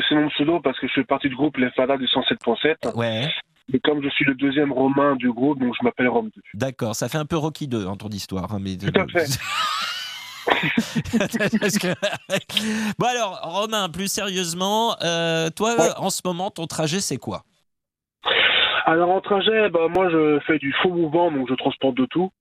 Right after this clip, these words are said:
Speaker 2: Ouais.
Speaker 1: Donc, je fais du, des poubelles comme de la matière fécale agricole, si vous voulez, comme vous avez dit, du fumier.
Speaker 2: Ouais.
Speaker 1: Et si vous voulez, mes trajets sont divers et variés.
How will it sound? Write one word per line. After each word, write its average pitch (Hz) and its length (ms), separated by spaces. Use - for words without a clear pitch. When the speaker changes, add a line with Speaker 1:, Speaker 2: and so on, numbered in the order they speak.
Speaker 2:
Ouais. 104 240
Speaker 1:
Donc, 127 120
je 151 60
fais 139 80
du, 135 340
des 127 120
poubelles 143 420
comme 123 220
de 120 140
la 107 340
matière 117 380
fécale 131 280
agricole, 120 400
si - 60
vous 123 60
voulez, 135 120
comme 120 160
vous 113 100
avez 120 140
dit, 127 100
du 120 100
fumier. 139 360
Speaker 2:
Ouais. 110 320
Speaker 1:
Et 127 80
si - 120
vous 135 80
voulez, 160 120
mes 147 140
trajets 151 360
sont 139 100
divers 139 320
et 156 60
variés. 135 380